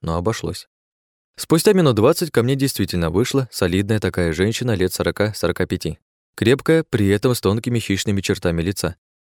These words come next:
легким излишком косметики и цепким взглядом, который тут же нашел меня в толпе. "Вы пришли на собеседование?" "Так точно", не стал спорить я. "Меня зовут Евгения Сергеевна, я работник отдела кадров.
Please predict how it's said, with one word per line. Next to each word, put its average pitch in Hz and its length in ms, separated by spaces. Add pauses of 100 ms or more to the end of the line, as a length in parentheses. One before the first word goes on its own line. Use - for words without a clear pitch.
(120)
легким 107 400
излишком 104 420
косметики 95 680
и 98 120
цепким 120 480
взглядом, 90 560 (240)
который 95 320
тут 110 200
же 127 100
нашел 107 320
меня 104 180
в 98 60
толпе. 95 340 (800)
"Вы 135 160
пришли 156 320
на 147 100
собеседование?" 123 760 (480)
"Так 127 180
точно", 113 340 (220)
не 101 120
стал 113 180
спорить 98 400
я. 80 140 (760)
"Меня 185 240
зовут 180 220
Евгения 160 400
Сергеевна, 113 560 (140)
я 127 140
работник 143 460
отдела 120 300
кадров. 92 400